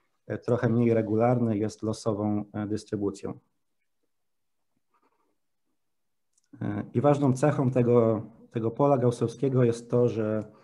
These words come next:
e, jest to obiekt, który jest konforemnie niezmienniczy. E, i co przez to rozumiem, jest, że jeżeli mamy inną dziedzinę na płaszczyźnie zespolonej, D prim, która jest konforemnie, e,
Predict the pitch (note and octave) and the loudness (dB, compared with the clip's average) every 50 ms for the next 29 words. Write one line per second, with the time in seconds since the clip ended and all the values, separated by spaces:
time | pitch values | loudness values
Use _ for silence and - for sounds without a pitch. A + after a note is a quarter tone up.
0 | _ _ _ _ _ _ _ _ _ _ _ - A2 A2 A2 - - A#2+ A#2+ - | _ _ _ _ _ _ _ _ _ _ _ -4 -2 -2 0 0 0 -2 -2 0
1 | - B2 B2 C3 C3 C3 C3+ C3+ - - - - C3 A#2 A#2 A#2+ A#2 - - - | -2 0 2 2 4 4 2 2 0 -6 0 2 2 4 4 2 2 0 0 0
2 | C#3 C3+ C3 C3 C3 B2+ B2+ B2 B2 B2 A#2+ A#2 A#2 B2 A#2 A2+ A#2+ B2 B2 B2+ | 2 2 2 2 4 4 6 6 6 4 4 4 4 2 2 2 2 2 4 4
3 | B2+ B2 - - - - A#2+ C#3 D3+ D#3 - - - - _ _ _ _ _ - | 4 4 2 0 -2 -4 -2 -2 -4 -6 -10 -18 -20 -20 _ _ _ _ _ -6
4 | A2 A2 A2 G#2+ G#2+ - - - - - _ _ _ _ _ _ _ _ _ - | -4 -2 -2 -2 -2 -4 -8 -12 -20 -20 _ _ _ _ _ _ _ _ _ -8
5 | - A2 - C3 B2+ C3 - B2 B2+ A#2 A#2 A2+ A2+ B2 D#3 E3 E3 C#3+ C#3 C3+ | -8 -4 -2 -2 -2 0 -2 -4 -2 0 0 2 2 2 2 4 4 4 4 4
6 | B2+ B2 A2 G#2+ A#2+ B2 A#2 A#2 A#2+ B2+ B2+ A#2 A#2+ B2 B2 A#2+ A#2 - - - | 2 2 0 0 0 2 2 2 4 4 4 4 4 4 4 2 2 -2 -8 -16
7 | - - _ _ _ _ _ _ _ _ _ _ _ _ _ - - D#3 F3 E3 | -20 -20 _ _ _ _ _ _ _ _ _ _ _ _ _ 0 2 2 4 6
8 | D3+ B2+ A#2 A2+ B2 A2 G#2+ B2+ B2 A#2 A2+ A2+ A2 A2+ A2+ - A#2+ A2 - - | 4 4 4 4 4 2 4 2 2 2 2 0 0 -2 -2 -2 -2 -4 -2 0
9 | C3 A#2 A#2 A#2 A2 A2 A2 - - - G#2+ G#2 G#2 G#2 A#2 C#3 C#3+ B2 A2+ A2 | -2 0 0 0 0 0 -4 -4 -4 -4 -2 0 0 0 2 0 2 2 2 0
10 | - - - C#3+ D3+ C#3+ D#3 D3+ - - - _ _ _ _ _ _ _ _ _ | -2 -2 0 2 2 2 2 0 -4 -10 -18 _ _ _ _ _ _ _ _ _
11 | _ _ _ _ _ _ _ _ - - A#2+ A2+ A2+ A#2 A#2 - - - C#3 C3+ | _ _ _ _ _ _ _ _ -4 0 2 2 2 2 0 -2 0 0 0 2
12 | C3 C3 C3 B2+ C3+ C3 B2 A#2 A#2 A2 G#2 G#2 G#2 - - - - G#2 G#2+ G#2+ | 2 2 4 4 6 6 4 4 2 2 0 -2 -4 -6 -10 -14 -10 -6 -6 -6
13 | - | -6